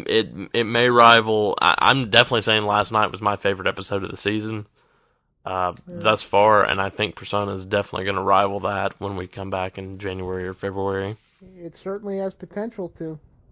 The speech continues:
Speaker 1: And I, I, you know, I, we get all the emails, "Have you guys called it?" And we don't like,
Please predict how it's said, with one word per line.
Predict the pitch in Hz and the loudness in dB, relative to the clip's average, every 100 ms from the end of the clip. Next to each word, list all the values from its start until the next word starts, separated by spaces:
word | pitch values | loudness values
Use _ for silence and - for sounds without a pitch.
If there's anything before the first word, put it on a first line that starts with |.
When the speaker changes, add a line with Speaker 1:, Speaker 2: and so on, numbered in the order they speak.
| - | -4
Speaker 1:
And | 101 101 101 | -2 0 0
I, | 104 107 73 101 | 2 4 4 2
I, | |
you | 87 107 | 2 0
know, | 113 110 95 | 0 0 2
I, | 107 98 - 55 55 | 2 2 -2 -12 -16
we | 117 120 | -10 -4
get | 113 | 2
all | 117 110 | 4 4
the | 110 | 0
emails, | 107 104 104 | -2 -2 -2
"Have | 101 | -4
you | 110 | 0
guys | 139 127 - | 4 4 4
called | 131 135 131 | 4 4 4
it?" | 107 98 | 0 0
And | 98 98 95 | -4 -4 -6
we | 104 | -4
don't | 101 92 | -2 0
like, | 101 98 | 0 -2